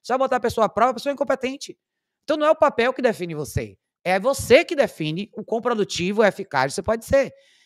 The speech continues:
Mas eu acho que as pessoas são presas ao papel. Então tem muito ainda disso de você é formado em quê? Qual su-, eu acho ótimo você ter um currículo maravilhoso.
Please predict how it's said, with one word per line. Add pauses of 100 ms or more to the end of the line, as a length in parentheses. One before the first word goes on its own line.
(240)
Mas
eu
acho
que
as
pessoas
são
presas
ao
papel.
Então
tem
muito
ainda
disso
de (400)
você
é
formado
em
quê?
Qual
su-, (500)
eu
acho
ótimo
você
ter
um
currículo
maravilhoso.